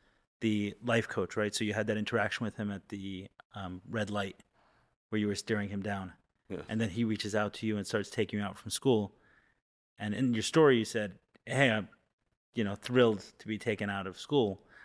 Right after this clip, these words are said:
Speaker 1: I was thinking, "Hey, here you are being asked to, to
Speaker 2: Right.
Speaker 1: trust someone else again."
Speaker 2: It was definitely,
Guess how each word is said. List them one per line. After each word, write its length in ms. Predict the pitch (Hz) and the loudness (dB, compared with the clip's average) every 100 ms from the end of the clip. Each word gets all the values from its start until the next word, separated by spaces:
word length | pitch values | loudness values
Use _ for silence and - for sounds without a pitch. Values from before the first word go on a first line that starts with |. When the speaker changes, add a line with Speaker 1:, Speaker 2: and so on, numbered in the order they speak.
| - | -2
Speaker 1:
I 120 | 127 | 4
was 220 | 135 113 - | 4 4 2
thinking, 400 | 107 104 101 98 | -2 -2 -4 -2
"Hey, 220 | 117 107 | 0 2
here 180 | 113 117 | 4 4
you 240 | 107 107 | 4 4
are 240 | 101 101 | 4 2
being 260 | 90 101 98 | 0 -2 -2
asked 280 | 95 - - | -2 -4 -6
to, 240 | 101 98 - _ _ _ - | -6 -6 -12 _ _ _ 2
to 60 | 113 | 6
Speaker 2:
Right. 140 | 110 | 8
Speaker 1:
trust 220 | 127 113 | 6 4
someone 220 | 120 107 107 | 2 2 0
else 180 | 101 | -2
again." 300 | 101 113 87 - _ - | -2 0 -2 -10 _ 4
Speaker 2:
It 160 | 139 127 | 6 8
was 440 | 131 117 113 - - 107 - | 6 6 0 -10 -14 -12 2
definitely, 920 | 120 123 143 127 120 113 110 107 | 4 4 0 0 0 -2 0 -2